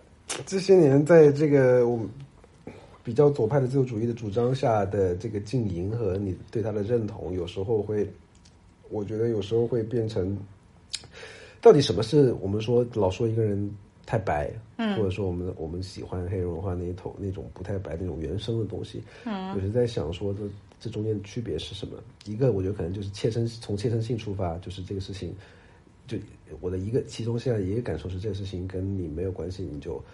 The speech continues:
Speaker 1: 少说话。<laughs>
Speaker 2: 对。
Speaker 1: 你可以多做事。
Speaker 2: 对。
Speaker 1: <laughs> 你可以多做事，但是你少说话。然后第一。第二就是他会，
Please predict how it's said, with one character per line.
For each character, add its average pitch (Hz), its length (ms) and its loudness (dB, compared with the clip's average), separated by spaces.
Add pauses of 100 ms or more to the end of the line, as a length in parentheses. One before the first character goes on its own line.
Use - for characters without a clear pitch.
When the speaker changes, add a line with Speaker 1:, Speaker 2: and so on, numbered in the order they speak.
(680)
Speaker 1:
少 - 160 -8
说 95 140 -6
话。 104 180 -2 (300)
<laughs> - 300 -10
Speaker 2:
对。 - 100 4
Speaker 1:
你 254 60 8
可 175 40 12
以 170 40 12
多 165 120 8
做 185 120 10
事。 - 260 2 (300)
Speaker 2:
对。 240 280 4
Speaker 1:
<laughs> - 40 -12
你 135 80 6
可 151 40 10
以 - 20 6
多 170 100 8
做 180 120 8
事， 170 160 2
但 147 120 2
是 147 80 6
你 131 120 6
少 117 200 6
说 120 160 0
话。 135 180 2 (400)
然 104 100 -2
后 110 60 -4
第 120 160 -4
一。 113 120 -2
第 175 180 6
二 151 120 12
就 135 140 2
是 131 260 0 (520)
他 196 200 12
会， 208 240 10